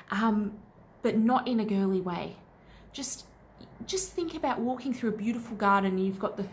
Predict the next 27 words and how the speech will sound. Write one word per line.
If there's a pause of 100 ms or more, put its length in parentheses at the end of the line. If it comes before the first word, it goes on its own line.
(120)
herbs
on
the
right, (560)
you
know,
with
the
rosemary
and,
um, (1300)
you
know,
all
of
these
just
gorgeous,
and
the
sage
and
everything
just
on
this
side.